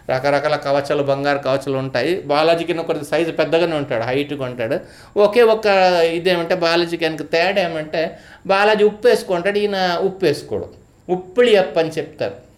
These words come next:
ఏ పదార్థంలో ఆ మహాలక్ష్మికి వంట చేయడానికి ఉప్పు, ఉప్పు వేయడానికి రాదని చెప్తే పెళ్లి చేసుకున్నప్పుడు, చిన్నప్పుడు పెళ్లి చేసుకుంటాడు. "సరే ఉప్పు లేకుండా నేను తింటాను, అడ్జస్ట్ చేసుకుంటానని" చెప్పేసి ఎప్పుడుకు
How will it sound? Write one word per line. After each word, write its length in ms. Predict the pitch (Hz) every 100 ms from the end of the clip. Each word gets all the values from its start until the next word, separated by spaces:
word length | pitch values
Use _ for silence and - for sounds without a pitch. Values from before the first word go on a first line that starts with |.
| _ 165
ఏ 380 | 180 185 190 196
పదార్థంలో 680 | 175 175 180 180 160 196
ఆ 140 | 170 147
మహాలక్ష్మికి 680 | 147 165 170 165 165 147 156
వంట 420 | 147 160 185 175
చేయడానికి 280 | 156 156 147
ఉప్పు, 420 | 151 175 160 151 - - -
ఉప్పు 220 | 165 202
వేయడానికి 340 | 190 175 170 160
రాదని 400 | 156 170 170 156
చెప్తే 560 | 151 - 226 202 156 139
పెళ్లి 180 | 160 170
చేసుకున్నప్పుడు, 720 | 156 151 156 143 143 196 185 147 185
చిన్నప్పుడు 360 | 170 160 -
పెళ్లి 240 | 147 156 147
చేసుకుంటాడు. 800 | 143 - 117 107 113 - - -
"సరే 180 | 202 196
ఉప్పు 240 | 185 185
లేకుండా 340 | 190 185 185 180
నేను 120 | 170
తింటాను, 400 | 165 160 165 160
అడ్జస్ట్ 340 | 147 160 160
చేసుకుంటానని" 640 | 143 139 139 135 135 127 127
చెప్పేసి 380 | 123 165 175
ఎప్పుడుకు 580 | 160 151 160 151 156 226